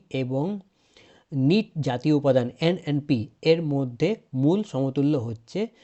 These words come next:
অ্যান্সার হবে নাম্বার এ অপচয়, নাম্বার এ অপচয়, ঠিক আছে? এবার আমরা আসছি ষোলো নম্বরে। ষোলো নম্বরে কি হচ্ছে ভারতীয় সংবিধানে যে খসড়া কমিটির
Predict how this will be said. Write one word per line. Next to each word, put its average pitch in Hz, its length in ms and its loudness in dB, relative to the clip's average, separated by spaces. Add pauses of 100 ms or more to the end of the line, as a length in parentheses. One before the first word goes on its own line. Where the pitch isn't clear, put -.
(480)
অ্যান্সার 151 360 0
হবে 120 260 0 (320)
নাম্বার 127 380 -4 (140)
এ 180 120 -2 (340)
অপচয়, 131 640 -4
নাম্বার 120 280 -6 (140)
এ 175 80 -2 (180)
অপচয়, 117 420 -6
ঠিক 208 140 2
আছে? 127 180 -2 (1080)
এবার 175 160 -2
আমরা 170 200 -2
আসছি 151 220 -4
ষোলো 185 480 -4
নম্বরে। 120 460 -2 (380)
ষোলো 202 280 0
নম্বরে 131 420 0 (260)
কি - 120 -6
হচ্ছে 185 140 0
ভারতীয় 165 440 -2
সংবিধানে 156 560 -2
যে 151 220 -4
খসড়া 135 640 -4
কমিটির 156 500 -2